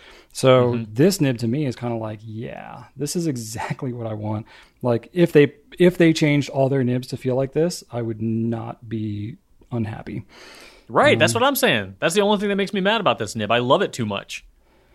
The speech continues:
Speaker 1: Yeah, yeah, I'm kinda with ya. And,
Speaker 2: I've always thought
Speaker 1: um,
Speaker 2: that the Platinum three seven seven six nib has been a little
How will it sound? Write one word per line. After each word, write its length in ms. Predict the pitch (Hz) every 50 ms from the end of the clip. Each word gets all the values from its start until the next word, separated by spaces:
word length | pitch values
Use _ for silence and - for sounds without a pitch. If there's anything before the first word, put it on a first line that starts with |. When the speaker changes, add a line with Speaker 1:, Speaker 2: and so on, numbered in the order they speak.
| _ _ _ _
Speaker 1:
Yeah, 460 | - 131 139 143 156 165 151 139 120 - - _ _ _ _
yeah, 360 | 160 131 139 151 151 139 131 -
I'm 200 | 143 127 127 120
kinda 180 | 135 147 147
with 180 | 139 131 156 160
ya. 200 | 143 117 110 104 104 - _ - - _ _ _ _ -
And, 140 | 127 127 127
Speaker 2:
I've 100 | 123 -
always 180 | - - -
thought 140 | 120 - 151
Speaker 1:
um, 60 | 135
Speaker 2:
that 100 | 120 117
the 80 | 113 127
Platinum 380 | - 143 139 151 165 151 135 131
three 140 | 143 135 127
seven 180 | - 135 131
seven 160 | 117 127 123 117
six 220 | - 143 - -
nib 300 | 131 123 120 117 - -
has 180 | 123 120 123 117
been 380 | 107 107 120 123 123 123 123 127 123
a 60 | 127
little 460 | 120 117 127 123 120 120 117 113 -